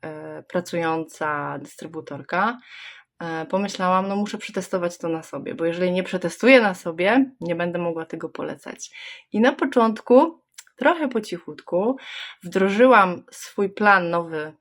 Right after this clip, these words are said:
żywieniowy, e, i wprowadziłam system T R M. No i wtedy się zaczęło. Co się zaczęło? Moje efekty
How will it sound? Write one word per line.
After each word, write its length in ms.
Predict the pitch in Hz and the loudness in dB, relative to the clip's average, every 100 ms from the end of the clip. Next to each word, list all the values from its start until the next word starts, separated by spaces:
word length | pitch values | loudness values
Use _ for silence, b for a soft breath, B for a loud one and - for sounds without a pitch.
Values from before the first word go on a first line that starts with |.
| _ | _
żywieniowy, 1000 | 175 180 170 156 151 147 143 151 175 226 247 B B B B _ - | -8 -6 -2 -2 -4 -6 -6 -4 -4 -4 -8 B B B B _ -12
e, 240 | 160 160 - - | -10 -12 -12 0
i 140 | 311 | 2
wprowadziłam 680 | 403 - 185 170 170 180 175 | 2 -2 -4 -4 -2 -4 -4
system 460 | - 165 - 156 151 | -8 -18 -12 -10 -10
T 160 | - | -12
R 120 | 151 | -12
M. 180 | 147 147 - _ _ _ _ _ 180 | -12 -16 -18 _ _ _ _ _ -10
No 220 | 170 165 | -8 -8
i 40 | |
wtedy 320 | 160 - 135 | -12 -14 -14
się 140 | 139 - | -16 -18
zaczęło. 480 | - 180 - - _ _ _ - | -18 -16 -18 -20 _ _ _ -14
Co 120 | 165 | -12
się 140 | 165 | -10
zaczęło? 520 | 160 160 175 226 311 B B B B B B _ | -14 -10 -4 -2 -2 B B B B B B _
Moje 800 | 170 180 226 262 240 214 202 196 - | -2 4 8 8 8 6 4 2 -2
efekty 880 | 185 - 180 180 - 214 240 320 | -6 0 -2 -2 -2 4 4 4